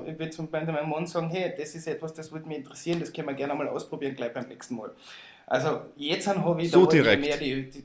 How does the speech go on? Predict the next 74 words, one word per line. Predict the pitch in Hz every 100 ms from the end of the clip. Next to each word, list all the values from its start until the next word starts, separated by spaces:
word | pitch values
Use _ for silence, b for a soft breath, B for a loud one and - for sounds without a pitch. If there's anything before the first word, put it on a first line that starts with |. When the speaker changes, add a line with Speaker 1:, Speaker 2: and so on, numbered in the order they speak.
| -
Speaker 1:
genau, | 196 147 120
also | 117 123
von | - 131
dem | 120 117
her. | 117 110 -
Also | 120 120 151
wenn, | 160 160 160
wenn | 175
ich | 190
wirklich | 208 208 170
etwas | 165 165 -
sage, | 190 196
das, | 170
was | 170 170
ich |
gerne | 160 143 147
mal | 127
probieren | - 135 180 208
würde, | -
genauso | 147 135 135 147
wie | 131 120
er | 143
das | 190 -
auch | 127
macht, | 123 120 - B B B -
da | 127
wo | 135
wir, | 135 131
wenn | 135 135
wir | 135
neue | 120 131
Sachen | 135 135 139 131
reinkriegen, | 147 147 143
da | 135
wo |
er | 135
sagt, | 165 165 B B B -
man, | 123 123 127
es | -
ist | 135 135 - 131
meistens | 131 131 135
immer | 139 131
so, | 147
dass | 135 143
er |
immer | 131 131
sagt, | 139 135
„Ja, | 170
das | 170 160
ist, | 170 -
geht | 139 -
schon, | 135 127 -
das, | 147 147 165 143
wenn | 143
er | -
auspackt, | 160 160 180 175 -
dann | 156
kommt | - 180
schon | 170 160 165
das | 165 165
halt | 165 156
einmal | 151 139
mit | 131 131
heim, | 120 165 208
weil | 165
das | 143
müssen | 185 170
wir | 170
ausprobieren | 180 - 208 226 233
und | 160 127
das | 135 -
müssen | 185 208
wir | 185
ausprobieren.“ | 190 202 208 226